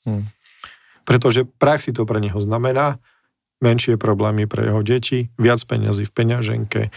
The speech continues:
Speaker 2: a tak ďalej a tak ďalej. Viac práce a tak ďalej. A, a otázka je, že čo by sme mali preto spraviť, aby to takto dopadlo.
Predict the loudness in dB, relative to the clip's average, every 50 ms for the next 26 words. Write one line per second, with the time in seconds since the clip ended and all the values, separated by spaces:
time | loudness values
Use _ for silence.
0 | -14 -6 0 2 2 2 4 0 0 0 0 0 0 0 -2 -2 -4 -4 -6 -6
1 | -6 -8 -10 -10 -10 -12 -18 _ _ _ -20 -20 -20 -20 -20 -18 -18 -18 -18 -20
2 | -20 -20 -20 -6 0 4 4 4 4 2 0 2 2 2 2 0 -8 -10 -8 -10
3 | -12 -14 _ -20 -20 -20 _ -20 -18 -18 -18 -18 -20 _ _ _ _ _ -20 -20
4 | -18 -18 -18 -18 -18 -20 -20 -20 -20 -20 _ _ _ _ _ _ 0 2 4 4
5 | 6 4 2 0 -4 _ _ _ _ _ _ -20 -20 _ _ _ _ _ _ _
6 | _ -4 0 0 2 2 0 0 -2 -2 -2 -2 -4 -6 -8 _ _ _ _ _
7 | _ _ _ _ _ _ _ _ _ _ _ _ _ _ _ _ _ _ -20 _
8 | _ _ _ _ _ _ _ _ _ _ _ _ _ _ _ _ _ _ _ _
9 | _ 4 4 4 6 4 2 2 2 0 0 0 2 2 2 2 0 0 0 0
10 | 0 2 2 0 -2 0 0 2 2 2 2 2 0 0 0 -2 0 -4 -4 -2
11 | 2 2 2 4 2 2 0 -2 -4 -4 -4 -4 -4 -4 -4 -4 -6 -4 -4 -2
12 | -2 -2 -4 -2 -4 0 0 0 0 0